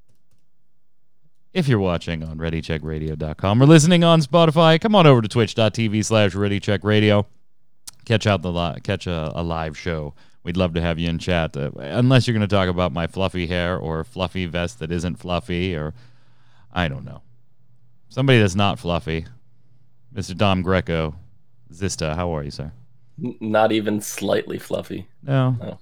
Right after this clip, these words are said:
Speaker 1: Well, and even if you were fluffy, the pink hat hides,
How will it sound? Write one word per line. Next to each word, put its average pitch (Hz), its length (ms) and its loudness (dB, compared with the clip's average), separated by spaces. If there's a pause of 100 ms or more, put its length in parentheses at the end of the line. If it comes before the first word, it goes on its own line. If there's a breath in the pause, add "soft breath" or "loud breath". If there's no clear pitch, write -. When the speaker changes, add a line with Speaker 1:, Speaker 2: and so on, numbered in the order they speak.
(440)
Speaker 1:
Well, 131 140 0
and 151 180 4
even 190 220 6
if 147 120 4
you 139 140 2
were 117 320 6
fluffy, 92 800 0
the 92 240 -2
pink 98 280 -2
hat 80 260 -2
hides, 73 640 -10